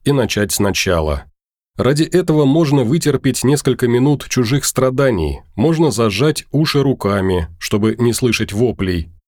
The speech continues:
покрепче прижать к носу зажим на маске, чтобы не вдыхать запах палёной плоти, и не поднимать взглядов за своим огнезащитным стеклом,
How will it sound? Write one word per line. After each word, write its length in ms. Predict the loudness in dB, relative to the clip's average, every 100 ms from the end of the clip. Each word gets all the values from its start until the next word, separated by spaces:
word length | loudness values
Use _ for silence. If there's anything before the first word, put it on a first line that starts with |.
| _ -4
покрепче 600 | -2 2 0 0 -2 -2
прижать 520 | 0 0 0 -2 -2
к 100 | -2
носу 420 | 0 2 0 -2
зажим 640 | 0 0 -2 0 0 2 0
на 100 | 0
маске, 600 | 0 0 -4 -2 -4 -4
чтобы 320 | -4 -2 0
не 140 | 0 0
вдыхать 480 | -2 -4 -2 -2
запах 600 | -2 -2 -2 -2 -2 -6 -4
палёной 480 | -2 0 2 2 0
плоти, 640 | 0 0 0 -2 -4 -6 -8 _ -2
и 100 | 0
не 100 | 0
поднимать 540 | 0 0 2 0 -2
взглядов 640 | -4 -2 0 0 0 -2 -2
за 200 | -2 -2
своим 500 | 0 0 2 0 0
огнезащитным 920 | -2 0 0 0 -2 -2 -2 0 0
стеклом, 800 | 0 -4 -2 -2 0 0 -2 -6